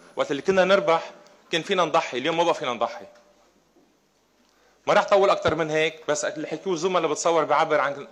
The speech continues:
آرائنا كلنا سوا. الموجود اليوم، العالم الموجودين بحي الله سوبر ماركت أو فرن،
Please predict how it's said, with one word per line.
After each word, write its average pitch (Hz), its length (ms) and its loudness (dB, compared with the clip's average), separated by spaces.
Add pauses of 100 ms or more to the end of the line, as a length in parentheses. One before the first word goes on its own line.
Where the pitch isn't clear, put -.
آرائنا 143 300 2
كلنا 135 260 -6
سوا. 123 280 -4 (1200)
الموجود 156 420 0
اليوم، 175 300 2
العالم 170 360 4
الموجودين 147 600 -4 (280)
بحي 170 240 0
الله 185 120 4
سوبر 160 300 -4
ماركت 156 320 0
أو 143 120 0
فرن، 147 380 -4